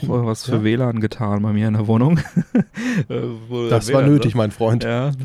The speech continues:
Speaker 2: ähm, wir sind ja immer noch auf dem, äh, ätzenden, äh, Vodafone, äh, Internets hier, ist aber schon gekündigt. Pünktlich zur,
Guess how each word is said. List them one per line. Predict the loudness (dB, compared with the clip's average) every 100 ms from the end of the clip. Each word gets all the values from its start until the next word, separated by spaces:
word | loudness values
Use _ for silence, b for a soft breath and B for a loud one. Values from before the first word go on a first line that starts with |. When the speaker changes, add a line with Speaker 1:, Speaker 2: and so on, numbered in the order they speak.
| -6
Speaker 2:
ähm, | -2 0 0 -4 -8 -14
wir | -18 -16 -16 -12 -8
sind | -4 -2
ja | 0
immer | 0
noch | 0
auf | -2 -4
dem, | -4 -2 -4 -4
äh, | -4
ätzenden, | -6 -8 -6 -4 -2 -2 -4
äh, | -4 -4 -6 -8 _ b b b
Vodafone, | 0 2 2 0 0 0 B B B -14
äh, | -10
Internets | -6 -4 0 -2 -2 -4
hier, | -2 -2 -4 -10
ist | -8
aber | -8
schon | -6 -6
gekündigt. | -6 -4 -4 -6 -8 -20 b b b -10
Pünktlich | -8 -8 -10
zur, | -8 -6 -6